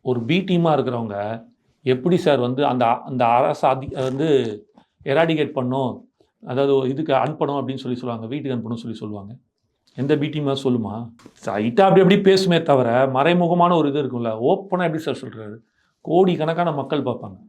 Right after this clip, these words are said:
வரும் ஆண்டில் நம்ம எல்லாம் சேர்ந்து இந்த, நம்ம தேர்ந்தெடுத்த கட்சியை,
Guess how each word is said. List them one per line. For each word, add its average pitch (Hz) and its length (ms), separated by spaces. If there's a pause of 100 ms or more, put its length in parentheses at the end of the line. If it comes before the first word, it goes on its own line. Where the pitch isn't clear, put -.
(480)
வரும் 135 540
ஆண்டில் 131 520 (180)
நம்ம 127 240
எல்லாம் 143 200
சேர்ந்து 131 560 (600)
இந்த, 113 560 (540)
நம்ம 123 280
தேர்ந்தெடுத்த 147 520
கட்சியை, 139 480